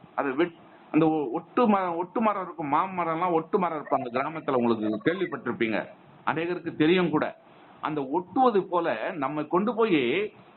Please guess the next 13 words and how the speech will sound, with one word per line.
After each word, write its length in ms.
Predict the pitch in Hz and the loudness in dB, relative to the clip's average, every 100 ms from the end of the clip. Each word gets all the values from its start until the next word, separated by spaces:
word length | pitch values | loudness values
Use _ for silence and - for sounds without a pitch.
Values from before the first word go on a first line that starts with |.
| - | -6
கிறிஸ்துவின் 840 | - 254 240 - 254 247 247 - - - - - | 0 0 0 0 4 4 2 -4 -16 -20 -20 -2
இணைப்புல 540 | 160 185 247 185 214 226 | 2 2 0 0 0 2
நம்மளை 300 | 196 170 143 | 0 -2 0
ஒட்டினார். 640 | 156 160 262 240 156 - - - - - 139 | -2 -2 0 2 0 -4 -20 -20 -20 -14 -2
இந்த 140 | 147 | -2
ஒட்டினது 580 | 123 165 180 294 285 254 | 0 -2 0 0 0 0
நிமித்தமா 540 | 202 208 214 208 233 | -2 -2 -2 -2 -2
நம்ம 300 | 226 185 175 | -4 -4 -6
க-, 200 | - 151 | -2 -2
மகிமை 560 | 147 143 156 - 160 - - | 0 0 0 0 0 -2 -2
பெறுகிறோம், 420 | 151 143 127 98 - - - - | 0 0 -2 -2 -8 -20 -6 -2
ஆண்டவரால் 480 | 185 185 175 165 | -2 0 0 -2
ஆசீர்வாதத்தை 680 | 151 165 185 220 196 175 | -4 -8 -4 2 2 0